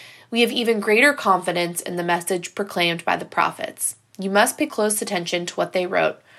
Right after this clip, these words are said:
for their words are like a lamp shining in a dark place, until the day dawns and Christ the morning star shines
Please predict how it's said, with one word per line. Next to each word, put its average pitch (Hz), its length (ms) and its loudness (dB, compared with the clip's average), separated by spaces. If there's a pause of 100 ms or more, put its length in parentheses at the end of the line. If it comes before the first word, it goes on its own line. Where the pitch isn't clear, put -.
(120)
for - 120 -4
their 185 180 2
words 185 420 0
are 202 100 -2
like 180 220 0
a 180 40 -2
lamp 170 380 -4
shining 175 520 -4
in 180 120 -8
a 175 60 -4
dark 175 280 -2
place, - 520 -4 (420)
until 208 240 -2
the 202 120 2
day 202 200 4
dawns 175 640 0
and 175 100 -10
Christ 175 380 -2
the 208 80 -4
morning 170 320 -4
star - 500 -4
shines 170 640 -6